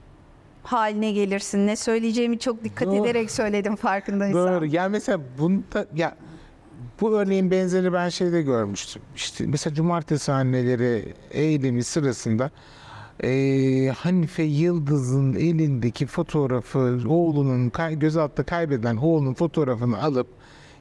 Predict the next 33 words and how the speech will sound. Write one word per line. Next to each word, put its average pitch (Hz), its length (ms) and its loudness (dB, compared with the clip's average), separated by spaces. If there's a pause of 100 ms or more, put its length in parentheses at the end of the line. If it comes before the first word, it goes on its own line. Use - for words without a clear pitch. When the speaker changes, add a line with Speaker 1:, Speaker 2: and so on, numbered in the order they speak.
(120)
Speaker 2:
yırtan 160 520 -2 (440)
mesela 127 480 -2
polis. 107 500 -4
Yani 117 200 0
gerçekten 156 600 -2
Ankara'dan 113 600 0
böyle 104 240 2
bir 95 100 2
emir 107 200 2
mi 87 160 0
geldi? - 460 -8 (600)
Ya 120 100 0
da 120 60 0
gerçekten 135 420 -2
emniyetten 107 520 0
"Fotoğrafları 135 600 -2
yırtın." 117 500 2
diye 92 200 2
bir 98 60 2
emir 117 160 2
mi 98 160 0
geldi? 82 320 -2 (420)
Büyük 175 260 2
ihtimal 156 560 0
kendisine 151 540 -2
verilen 147 340 2
emrin 143 420 2
de 127 80 2
ötesine - 540 -2
geçerek 135 300 0
Speaker 1:
İnisiyatif 262 380 -2 (120)
kullanıyor. 165 240 -8 (180)
Speaker 2:
İ-, 151 160 0